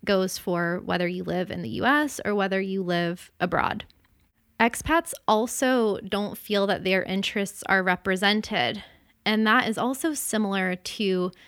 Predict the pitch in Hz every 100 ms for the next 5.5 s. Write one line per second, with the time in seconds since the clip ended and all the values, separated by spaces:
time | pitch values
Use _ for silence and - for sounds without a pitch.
0 | _ - - 196 190 190 190 175 180 -
1 | - - 196 180 - - 117 - 202 151
2 | 185 208 220 233 226 220 226 - - 190
3 | 185 190 190 190 - - _ 214 220 -
4 | 240 226 226 208 220 220 - 196 151 214
5 | - 226 202 202 208